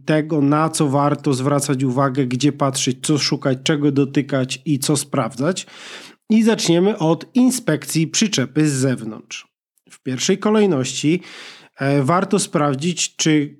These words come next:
końcówka uchwytu, czyli to, co wchodzi na hak w samochodzie, jest kompletny.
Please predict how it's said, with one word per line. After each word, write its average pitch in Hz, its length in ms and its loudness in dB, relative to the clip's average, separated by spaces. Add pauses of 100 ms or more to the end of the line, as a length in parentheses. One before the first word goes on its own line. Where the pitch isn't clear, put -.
(160)
końcówka 170 600 0
uchwytu, 156 600 -2
czyli 131 260 -6
to, 156 240 0
co 143 300 0
wchodzi 139 540 0
na 147 320 2
hak - 760 -4
w - 60 -12
samochodzie, 139 760 -2 (320)
jest 175 220 2
kompletny. 135 680 -2